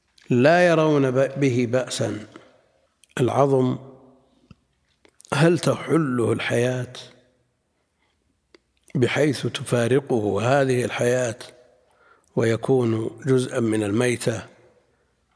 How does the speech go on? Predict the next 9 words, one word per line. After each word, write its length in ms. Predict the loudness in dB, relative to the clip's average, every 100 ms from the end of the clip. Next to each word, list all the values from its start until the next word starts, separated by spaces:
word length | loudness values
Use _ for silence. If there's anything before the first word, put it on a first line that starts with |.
| -8
ويسري 640 | 0 2 2 0 -4 -2 0
إليه 280 | 0 0 -2
حكمها، 800 | -4 -2 0 0 0 -4 -6 -14 -20 _ _ _ _ _ _ _ _ _ -2
أو 140 | 2 2
هو 220 | 4 2
ما 320 | 2 2 2
لا 120 | 0
تحله 420 | -2 -4 -2 -2 -2
الحياة 560 | -4 -2 -2 -2 -4